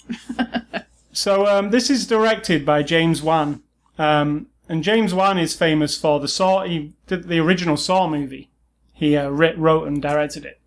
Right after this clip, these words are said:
Speaker 2: Uh, and then he went on to do The Conjuring, which was, I really like The Conjuring.
Speaker 1: Or The Conjuring.
Speaker 2: Yeah, and then he went on to do Insidious, which was also, a, a, you know, he's, he, so he's horror man. So they, they brought him into this, into Furious seven, and he's left now.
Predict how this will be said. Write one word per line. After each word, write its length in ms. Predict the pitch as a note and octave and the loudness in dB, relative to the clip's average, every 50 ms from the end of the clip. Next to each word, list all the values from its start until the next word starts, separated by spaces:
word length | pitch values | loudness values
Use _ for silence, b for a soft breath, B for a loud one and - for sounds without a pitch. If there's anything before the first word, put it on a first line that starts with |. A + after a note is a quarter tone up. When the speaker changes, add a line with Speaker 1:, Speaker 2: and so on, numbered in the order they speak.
| _ _ _ _ _ _ b b b b b b b b b _ | _ _ _ _ _ _ b b b b b b b b b _
Speaker 2:
Uh, 140 | E3+ D#3+ E3 | 0 0 0
and 100 | F3+ F#3 | 2 2
then 60 | G3+ A3 | 2 2
he 60 | A3 | 2
went 160 | G#3 G3 F#3 | 2 2 2
on 80 | F3+ F3 | 0 -2
to 80 | F3 E3 | -2 -2
do 120 | E3 E3+ | -2 -2
The 80 | D#3 D#3 | -2 -2
Conjuring, 580 | - - G#3 G#3+ G3+ E3+ E3 D3 C#3 C3+ C#3+ - _ _ _ _ _ _ _ _ | -2 -2 0 0 0 0 0 -2 -2 -4 -10 -14 _ _ _ _ _ _ _ _
which 180 | - D#3 - - | -10 -10 -8 -8
was, 240 | D3+ C3+ - - - | -10 -12 -12 -12 -2
I 140 | D3 D#3 F#3+ | 0 0 0
really 320 | G3+ D#3+ C#3+ D#3 D#3+ D#3 | 0 0 -2 0 0 0
like 180 | C#3+ C#3+ E3 F3 | 2 2 2 0
The 80 | D3+ - | 0 -4
Conjuring. 300 | - C#3+ C3+ - C#4+ D4+ | -8 -6 -2 0 0 0
Speaker 1:
Or 20 | |
The 80 | D4 D4 D4 | 0 0 -4
Conjuring. 680 | - - G#3 G3 F3+ E3+ D#3 E3 D#3 D#3 E3 F#3 G3 - _ _ _ | -6 -8 -6 -6 -6 -6 -8 -10 -12 -10 -10 -12 -12 -14 _ _ _
Speaker 2:
Yeah, 240 | F3 D#3+ D3+ D3+ - - | -2 0 0 0 -2 -4
and 180 | E3 D#3+ E3 | -4 -2 0
then 140 | F3 F3+ F#3 | 2 2 2
he 80 | F3+ F3 | 2 2
went 160 | E3+ E3+ D#3+ | 2 2 2
on 140 | D#3+ D#3+ D#3+ | 0 -2 -4
to 100 | D#3+ D3+ | -2 -2
do 100 | D#3 D3+ | 0 0
Insidious, 640 | D3+ D3 - - G3 F#3+ D#3+ D3+ C#3+ C#3 - - | 0 0 0 0 0 0 2 0 -2 -4 -8 -4
which 220 | - D3+ C3+ - - | -4 -4 -4 -4 -8
was 100 | C#3 D3 | -2 2
also, 400 | E3 F3 E3+ E3+ - D#3 C#3+ C#3 C3+ C3+ C#3 - - F#2 - | 2 2 2 2 0 -2 -2 -2 -4 -8 -10 -14 -16 -18 -16
a, 40 | - | -16
a, 220 | E2 D2 C#2+ C#2+ - _ _ _ _ | -16 -16 -16 -18 -20 _ _ _ _
you 80 | F#3 E3+ | 0 0
know, 120 | C#3+ B2 | 0 0
he's, 220 | C3 D3 D3+ F#3 - | -2 -6 -8 -8 -10
he, 160 | - A#2 - - | -12 -12 -10 -6
so 160 | - - F#3+ | 0 2 4
he's 140 | G3 F#3+ F#3+ | 4 4 2
horror 400 | - - G3 G#3 F#3+ E3 C#3+ C3+ | 2 2 4 6 6 6 4 2
man. 240 | C#3 B2+ B2 B2+ - - - _ _ _ _ _ b b b b b b b | 0 -4 -6 -8 -12 -14 -20 _ _ _ _ _ b b b b b b b
So 160 | - - F3 E3 | 0 2 4 4
they, 280 | D#3+ E3 E3 E3 - _ _ _ _ _ _ _ _ _ | 4 4 2 -2 -6 _ _ _ _ _ _ _ _ _
they 100 | - E3 | 0 2
brought 320 | C#3+ E3 E3 D#3+ D3+ D3+ | 4 6 6 6 6 4
him 80 | D3+ D#3 | 2 0
into 320 | D#3+ D#3 D#3 D3 - D#3 | 2 0 0 0 0 0
this, 280 | C#3+ D3 C#3+ - - - | -2 -2 -4 -6 -10 -8
into 260 | - F3 D#3 C3+ D#3 | -4 -2 -2 -2 -2
Furious 420 | D3 - D#3 D3+ D3 C#3+ C#3+ C#3 - | 0 2 2 2 4 2 0 -2 -2
seven, 460 | - E3 D3 C#3+ C3 C3 D3 D#3 - - | 0 0 0 -2 -4 -10 -14 -14 -14 -10
and 200 | E3+ D#3+ D3+ D3+ | -6 -4 -2 0
he's 360 | D3 D3+ D#3 D3 - - F3 | 0 0 0 -2 -4 -6 0
left 320 | E3+ F#3 F3 - - - - | 2 2 2 2 -2 -8 -8
now. 280 | C#3+ B2 B2+ C#3+ B2 | -8 -8 -10 -14 -18